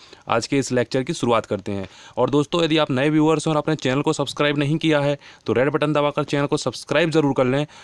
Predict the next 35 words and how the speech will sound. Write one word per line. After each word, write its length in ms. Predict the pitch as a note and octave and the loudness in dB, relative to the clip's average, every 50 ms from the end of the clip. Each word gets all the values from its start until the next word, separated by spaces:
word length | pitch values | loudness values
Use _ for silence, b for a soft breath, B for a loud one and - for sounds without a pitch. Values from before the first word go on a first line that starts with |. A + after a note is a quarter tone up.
| B B | B B
और 120 | B2 B2 | -2 0
ध्यान 320 | G#2+ G2+ A2 A#2+ C#3+ E3 D#3+ | 0 0 2 2 2 2 2
रहे 200 | D#3+ D#3 E3 E3 | 2 2 2 0
घंटी 380 | C3 G2 G2+ A2+ B2 - E3 | -2 -2 -2 -2 0 0 2
का 100 | D#3+ E3 | 2 2
निशान 300 | D#3+ D#3 C3+ D3 C#3+ C#3+ | 2 2 2 2 2 4
ज़रूर 240 | C3+ C3 B2+ B2+ A#2+ | 4 4 4 2 2
दबाएं। 300 | G#2+ A2 G2+ G#2 G2 F#2 - A2+ | 0 0 0 0 -2 -4 -4 -2
यदि 120 | A#2 B2+ | 0 2
आप 140 | B2+ B2+ B2 | 2 2 0
घंटी 280 | A2+ G#2 G#2+ G#2+ D3 | 0 -2 0 0 0
का 80 | D3 D#3 | 2 2
निशान 260 | D#3+ D#3 - D#3 D#3 | 2 2 0 0 0
नहीं 180 | D3+ D3 D3 D#3 | 2 2 2 2
दबाएंगे 520 | D3 D3+ D3 D3+ D3 D3 D3+ D3 D#3 D#3+ B B B B B | 2 2 2 2 2 2 2 0 0 -2 B B B B B
तो 60 | - C#3 | 0 2
आपको 800 | - B2+ C3+ D3 - - - D#3+ C#3+ - - - _ - C#3 | 4 4 4 4 2 2 0 0 0 0 -8 -14 _ -2 0
नोटिफिकेशन 580 | A#2+ B2+ C3+ B2+ C#3+ - C#3+ - D3 - D3+ C#3+ | 2 2 2 0 -2 -4 -2 -4 -2 -2 -2 -2
टाइम 200 | C3+ C3+ C3+ C#3 | 0 0 -2 0
पे 120 | - D3+ | 0 0
नहीं 300 | C#3+ B2 A#2 A2+ A#2 C#3+ | 0 0 0 0 2 2
मिल 160 | D3 D3 C#3 | 2 2 2
पाएगा, 340 | B2+ - A2 G#2 G#2 G2 G2+ | 2 0 2 2 2 2 0
ठीक 200 | G#2 - D#3 D3 | 0 0 0 2
है, 60 | D#3 | 2
और 160 | C#3 A#2+ A#2 - | 2 2 2 2
कई 120 | - B2+ C3+ | 2 2 4
बार 140 | C3+ C#3+ C#3 | 4 2 2
तो 120 | - D3+ | 0 0
नोटिफिकेशन 520 | C#3 C3+ C3 C#3 C3+ B2+ C3+ C#3+ C#3 D#3 | -2 -2 -2 -4 -4 -4 -4 -2 0 0
ही 100 | D3 C#3 | 2 2
नहीं 180 | B2+ B2+ A#2 A#2+ | 2 2 2 0
मिल 160 | A2+ A2+ A2+ | 0 0 -2
पाएगा 320 | G#2+ - G#2 G2+ G2+ G2+ F#2+ | 0 0 0 0 0 0 -2
आपको। 300 | F#2+ _ - G2 F#2+ | -4 _ -4 -6 -6